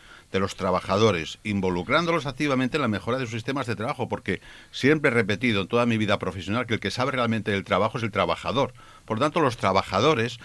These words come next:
los usuarios, tienen que estar en las fases de diseño. Impulsamos desde el Congreso y desde nuestras asociaciones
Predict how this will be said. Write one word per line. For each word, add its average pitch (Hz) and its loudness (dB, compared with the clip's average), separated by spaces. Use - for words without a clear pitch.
los 107 0
usuarios, 127 2
tienen 117 0
que 110 -6
estar 110 -2
en 107 0
las 95 0
fases 110 -4
de 101 0
diseño. 69 -8
Impulsamos 127 2
desde 98 -2
el 90 -2
Congreso 110 2
y 95 0
desde 90 -4
nuestras 92 -4
asociaciones 131 0